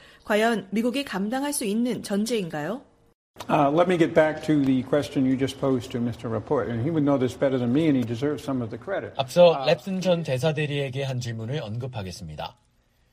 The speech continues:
Speaker 3: 부시 정부 때와 비교해 바이든 정부는 다양하고도 중요한 전략적 문제와 안보 문제에 한국과 일본을 참여시키기 위해 열심히 노력했습니다.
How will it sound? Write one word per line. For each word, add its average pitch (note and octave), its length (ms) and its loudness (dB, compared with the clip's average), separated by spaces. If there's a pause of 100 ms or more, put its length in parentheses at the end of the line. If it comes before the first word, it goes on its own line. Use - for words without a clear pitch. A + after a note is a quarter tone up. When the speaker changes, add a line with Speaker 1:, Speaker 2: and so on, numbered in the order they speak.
(300)
Speaker 3:
부시 D#3 260 -4
정부 E3+ 240 2
때와 D3+ 300 4
비교해 C3 500 2
바이든 B2+ 380 -2
정부는 B2+ 520 -2
다양하고도 D3 760 -2
중요한 D#3 520 0
전략적 D3 560 -2
문제와 A#2+ 580 2
안보 A2+ 280 -4
문제에 G#2 480 -4 (280)
한국과 F3 460 2
일본을 D3+ 360 0
참여시키기 D#3+ 760 -6
위해 B2 360 2
열심히 A#2+ 380 -6
노력했습니다. G2+ 800 -8